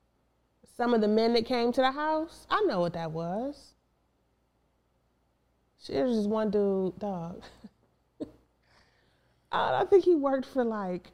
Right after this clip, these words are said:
I don't know if he was, like, I don't know what the hell he did with the school. I don't know if he was a bus driver. <laughs> He, he looked like a white dude who would, who would have been at the insurrection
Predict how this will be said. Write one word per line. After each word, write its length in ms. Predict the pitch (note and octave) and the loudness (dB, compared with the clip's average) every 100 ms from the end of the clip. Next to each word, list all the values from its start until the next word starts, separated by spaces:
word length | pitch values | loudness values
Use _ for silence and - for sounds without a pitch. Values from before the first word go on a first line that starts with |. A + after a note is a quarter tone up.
| - | 2
I 60 | D#4+ E4+ | 2 2
don't 80 | |
know 160 | D4+ B3 | 0 -2
if 80 | A#3 | -4
he 120 | B3+ | -6
was, 240 | G#3+ G#3 | -6 -6
like, 260 | G3+ F3 E3 - _ _ | -6 -6 -8 -14 _ _
I 120 | C4 D#4+ | -2 -2
don't 100 | B3 | 0
know 60 | |
what 160 | F#3+ G#3+ | -2 -4
the 60 | |
hell 200 | G3 G3+ | -4 -6
he 80 | F#3+ | -4
did 180 | F3+ F#3 | -2 -2
with 100 | F3 | -2
the 80 | F3 | -6
school. 500 | - F#3+ F3 E3+ E3+ - _ _ _ _ _ _ _ _ _ | -6 -4 -2 -4 -8 -12 _ _ _ _ _ _ _ _ _
I 40 | - | 0
don't 80 | |
know 60 | C#4 | 2
if 40 | |
he 40 | G#3+ | 4
was 100 | D#3 | 0
a 40 | |
bus 340 | C#3+ G#3 A3 - | 0 0 0 0
driver. 580 | A3 G#3+ G#3 G#3 G#3 G#3+ _ _ _ - - | 0 2 2 0 -4 -8 _ _ _ -20 -20
<laughs> 240 | - - - _ _ _ _ _ _ _ _ _ _ _ | -14 -12 -12 _ _ _ _ _ _ _ _ _ _ _
He, 340 | - F#4 E4+ C#4+ - - _ _ _ _ _ | 2 4 4 0 -10 -20 _ _ _ _ _
he 460 | F4 F#4+ D4+ - - _ - | 2 2 2 -6 -20 _ -2
looked 380 | B3 D4+ D#4+ D#4 | 6 8 8 2
like 300 | C4 B3 - | -2 -2 -2
a 80 | A3 | -4
white 420 | G3+ A#3+ B3 G#3 | 0 0 0 0
dude 420 | A3 A3 G3+ G3+ | 0 0 -2 -2
who 140 | A3+ G#3 | 0 2
would, 220 | G3+ F#3+ - | 2 2 -2
who 200 | A3 A#3+ | 2 2
would 220 | G#3 A3 | 2 -2
have 160 | A3 F3 | -2 0
been 720 | A3 G#3+ G#3 G3+ G3 G3 G3+ _ _ _ _ _ _ _ _ _ _ _ _ _ _ _ - | 2 2 2 2 0 -2 -6 _ _ _ _ _ _ _ _ _ _ _ _ _ _ _ 0
at 160 | G#3 | 2
the 100 | G#3+ | 4
insurrection 840 | G3 G#3 G#3+ G3+ F#3 F3+ F3+ D#3 F3+ | 2 0 0 2 2 0 -4 -6 -8